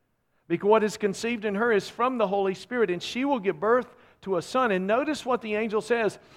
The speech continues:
"And you are to give him the name Jesus." You see, I think it's awesome that God is already believing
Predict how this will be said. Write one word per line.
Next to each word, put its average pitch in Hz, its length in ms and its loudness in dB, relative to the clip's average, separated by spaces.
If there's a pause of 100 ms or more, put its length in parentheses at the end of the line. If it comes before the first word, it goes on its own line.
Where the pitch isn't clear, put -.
"And 196 220 2
you 285 180 4
are 294 100 10
to 247 80 -2
give 226 220 0
him 247 220 4
the 233 80 4
name 240 320 0
Jesus." 220 840 -8 (880)
You 202 80 -6
see, 254 160 0
I 269 120 8
think 285 180 0
it's 190 200 2
awesome 226 500 0
that 190 120 -2
God 226 260 4
is 233 140 0
already 226 360 4
believing 208 680 2